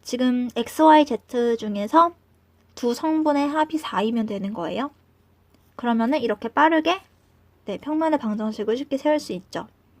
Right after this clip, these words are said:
그러면은 각각의 평면에 대한 법선 벡터를 우리가 알 수가 있잖아요.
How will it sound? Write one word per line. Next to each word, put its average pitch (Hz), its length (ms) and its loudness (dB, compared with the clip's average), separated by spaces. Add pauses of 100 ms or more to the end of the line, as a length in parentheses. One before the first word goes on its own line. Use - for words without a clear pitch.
(420)
그러면은 240 560 0
각각의 214 920 -2 (1300)
평면에 302 480 2
대한 214 560 -2 (600)
법선 277 500 2
벡터를 226 540 0
우리가 208 280 -2
알 185 120 -2
수가 196 260 -6
있잖아요. 196 600 -4